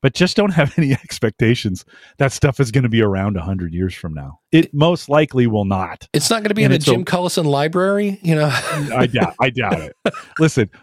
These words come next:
Speaker 1: presidential libraries
Speaker 2: <laughs>
Speaker 1: rarely have everything.
Speaker 2: Right.
Speaker 1: Right? Ty-, type deal. So it's just, it, it certainly, you know,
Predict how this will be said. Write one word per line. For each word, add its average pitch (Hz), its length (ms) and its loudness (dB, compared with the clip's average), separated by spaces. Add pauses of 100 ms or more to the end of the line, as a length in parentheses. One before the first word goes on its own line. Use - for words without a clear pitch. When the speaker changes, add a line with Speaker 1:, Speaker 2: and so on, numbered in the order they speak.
(160)
Speaker 1:
presidential 160 680 2
libraries 95 640 -2
Speaker 2:
<laughs> - 20 -2
Speaker 1:
rarely 131 800 2
have 113 260 -2
everything. 101 560 -6
Speaker 2:
Right. 135 420 0 (140)
Speaker 1:
Right? 113 280 0 (140)
Ty-, 117 120 -2 (180)
type 104 200 -2
deal. 98 220 -6
So 107 320 -2 (420)
it's 143 200 0
just, - 240 0 (260)
it, 196 400 -2
it 185 140 -4
certainly, 170 560 -2 (140)
you 175 220 0
know, 101 300 2